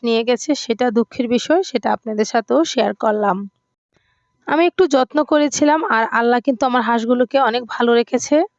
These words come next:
এখানে ছয়টা হাঁস রয়েছে, আমার কিন্তু আরও দশটা হাঁসের বাচ্চা আছে। সেই বাচ্চাগুলো আশা করি দ্রুত বড় হয়ে যাবে, কারণ আমি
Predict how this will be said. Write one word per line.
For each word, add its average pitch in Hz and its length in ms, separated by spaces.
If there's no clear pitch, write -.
এখানে 320 360
ছয়টা 294 340
হাঁস 269 260
রয়েছে, 294 360
আমার 247 280
কিন্তু 262 260
আরও 233 220
দশটা 226 420
হাঁসের 254 280
বাচ্চা 233 360
আছে। 262 260
সেই 247 220
বাচ্চাগুলো 247 480
আশা - 240
করি 262 200
দ্রুত 233 360
বড় 220 260
হয়ে 247 180
যাবে, 247 240
কারণ 220 300
আমি 233 240